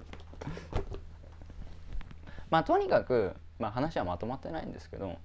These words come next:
まあ、概念を捨てるってことですね。うん。あの、うまくいきたいんだったら。ほとんどのブレーキ、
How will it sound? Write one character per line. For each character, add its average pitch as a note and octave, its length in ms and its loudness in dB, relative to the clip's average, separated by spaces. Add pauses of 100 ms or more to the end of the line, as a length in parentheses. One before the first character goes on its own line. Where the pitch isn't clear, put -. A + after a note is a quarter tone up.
(340)
ま D#3 120 4
あ、 - 20 2
概 E3 260 4
念 A3+ 240 2
を A3+ 60 0
捨 - 80 -8
て A#3 100 2
る - 80 -2
っ - 60 -4
て - 100 -6
こ - 140 2
と - 60 -6
で - 40 -10
す - 80 -10
ね。 G#3+ 260 0 (280)
う A2 80 0
ん。 F#2+ 360 0 (200)
あ G2+ 160 2
の、 F#2 360 0
う F2 80 -2
ま G#2+ 140 6
く F#2 100 -4
い E2 60 -2
き - 80 -14
た E2+ 140 -4
い E2 40 -4
ん D#2+ 40 -4
だ D#2+ 80 -6
っ - 20 -10
た - 160 -8
ら。 - 80 -8 (400)
ほ - 80 6
と G4+ 180 6
ん D#4 80 4
ど D3+ 120 8
の F3 140 6
ブ A2+ 180 4
レ C3+ 140 8
ー - 60 2
キ、 - 240 -8